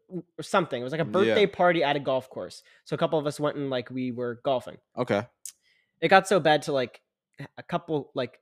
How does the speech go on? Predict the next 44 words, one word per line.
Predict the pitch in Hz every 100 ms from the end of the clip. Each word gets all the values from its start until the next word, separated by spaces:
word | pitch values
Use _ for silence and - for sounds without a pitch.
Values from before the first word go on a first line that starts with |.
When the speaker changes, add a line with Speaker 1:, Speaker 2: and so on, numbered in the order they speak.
| -
Speaker 1:
two | - 196
holes | 180 151 120
in, | 113 101 - _ _ _ _ _ _ -
I | 143
stopped | - - 143 - 147
golfing | 139 127 - 143
because | 135 143 127
I |
was | 113
losing | 123 117 117
so | 113
many | 104 117
balls. | - - - - _ _ _ _ - _ _ - _ -
Speaker 2:
Wow. | 87 90 82 80 76 73 - _ _ _ _ _ _ _
Okay. | 104 98 92 85 107 _ _ _ - - - _ _ _
Speaker 1:
Um, | 151 147 143 135 131 127 - _ _ _ _ _ _
every | 151 170
time | 196 185
I |
go | 180
to | 147
Speaker 2:
Two | 123
Speaker 1:
Top | 135 156
Speaker 2:
holes | 123 113
Speaker 1:
Golf | 170 107
Speaker 2:
in | 101
is | 92
crazy. | - 92 92 90 170
Speaker 1:
Yeah, | 127 98
every | 147 180
time | 214
I | 208
go | 196
to | 139
Top | - 147 -
Golf, | 170 160 151 - _ _ _ _
um, | 139 139 131 123 117 113 _ _ _ _ _ _ _ _
none | 139 135 143 151
of | 135
the |
balls | 123 117 113
go, | - 120 107
like, | 98 101
forward. | - 98 95 98